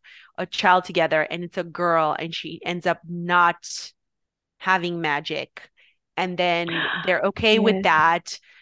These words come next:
Speaker 1: I, I'm so mad I don't remember the name now, but they're okay with that. And then I'm generate, and then, like, he learns that he, he loves this kid so much, nothing else matters.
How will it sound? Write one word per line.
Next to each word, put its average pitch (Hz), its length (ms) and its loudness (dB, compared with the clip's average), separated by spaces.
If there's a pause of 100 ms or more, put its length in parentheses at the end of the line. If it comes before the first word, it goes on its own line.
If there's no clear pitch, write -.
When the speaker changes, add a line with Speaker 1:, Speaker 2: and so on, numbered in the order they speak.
(140)
Speaker 1:
I, 220 140 0
I'm 220 220 2
so 233 180 2
mad 214 260 4
I 196 120 2
don't 185 220 -4
remember 185 260 -4
the 175 80 -6
name 185 160 -2
now, 175 100 0
but 180 180 -4 (100)
they're 196 160 0
okay 214 320 -6
with 202 200 -6
that. 170 240 4
And 180 180 -8
then 180 120 -6
I'm 185 200 -8
generate, 185 500 -6
and 202 140 -6
then, 190 220 -6
like, 185 220 -2 (260)
he 208 220 -8
learns 196 380 -2
that 185 180 0
he, 202 180 -14 (100)
he 180 300 -16
loves 196 280 -4
this 208 180 -10
kid 196 200 -12
so 180 200 -8
much, 180 340 -4
nothing 185 320 -8
else 170 220 -8
matters. 156 500 -4